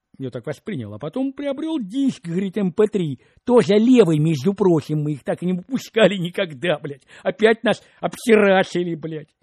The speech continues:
Слушаю его в машине, особенно когда приходится долго ждать, бля. И мне нравится, говорит, та и, та все эти дела. Вспоминаю нашу бесшабашную юность, бля. Вот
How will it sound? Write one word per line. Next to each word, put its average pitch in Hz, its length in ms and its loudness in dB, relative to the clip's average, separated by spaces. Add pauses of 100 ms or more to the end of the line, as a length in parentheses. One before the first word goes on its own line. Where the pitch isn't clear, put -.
(880)
Слушаю 269 340 -4
его 185 100 0
в 135 60 -12
машине, 190 520 -6
особенно 165 360 -8
когда 165 180 -6
приходится 151 400 -10
долго 147 320 -6
ждать, 113 480 -10
бля. 107 180 -14 (240)
И 139 60 -8
мне 262 120 -2
нравится, 185 520 -2
говорит, 139 280 -12
та 135 120 -8
и, 123 180 -8 (280)
та 127 100 -14
все 202 200 -16
эти 160 120 -16
дела. 135 400 -8 (140)
Вспоминаю 196 380 -8
нашу 175 220 -6
бесшабашную 143 680 -8
юность, 139 520 -4
бля. 139 240 -8 (440)
Вот 208 160 -8